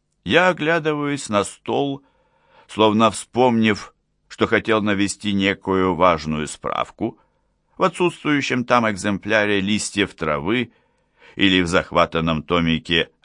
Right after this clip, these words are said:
Айн Рэнд. Однако на столе только и есть, что большой пустой блокнот с желтыми листами.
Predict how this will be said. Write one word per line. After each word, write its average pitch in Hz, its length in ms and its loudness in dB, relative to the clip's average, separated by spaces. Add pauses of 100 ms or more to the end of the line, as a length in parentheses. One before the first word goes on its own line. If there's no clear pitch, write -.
(120)
Айн 82 580 2
Рэнд. 95 640 -2 (600)
Однако - 680 0
на 123 160 -2
столе 147 340 -2
только 131 360 -4
и 113 80 0
есть, 123 340 -4
что - 380 0
большой 90 580 0
пустой 90 480 -2
блокнот 78 720 -4
с 85 60 -12
желтыми 82 640 -2
листами. - 760 -6